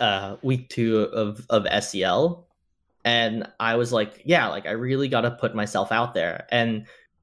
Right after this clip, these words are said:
it, it's so important to, like, it was actually, like, the first time where even if I was, like, nervous and stuff like that, it felt like,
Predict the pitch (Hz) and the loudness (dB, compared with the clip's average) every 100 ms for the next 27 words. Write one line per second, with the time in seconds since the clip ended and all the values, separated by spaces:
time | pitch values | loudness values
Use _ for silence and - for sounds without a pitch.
0 | _ 117 127 127 - - 131 151 143 123 | _ 0 2 2 0 2 4 6 4 0
1 | - 117 123 117 - 117 90 - _ _ | 2 4 4 0 -2 0 0 -2 _ _
2 | _ - 156 147 - 147 165 220 202 139 | _ 4 6 6 4 0 0 -2 0 0
3 | 127 - 120 117 - - 110 113 107 95 | -2 0 0 0 -6 -4 -2 -2 -2 -2
4 | - 131 139 131 120 113 113 101 - 104 | 0 0 0 0 2 2 0 -2 -4 -4
5 | 123 147 156 131 127 113 156 143 185 190 | 0 0 0 -2 -2 -2 -2 2 2 2
6 | 131 120 117 127 135 120 113 | 0 -4 -2 0 2 0 0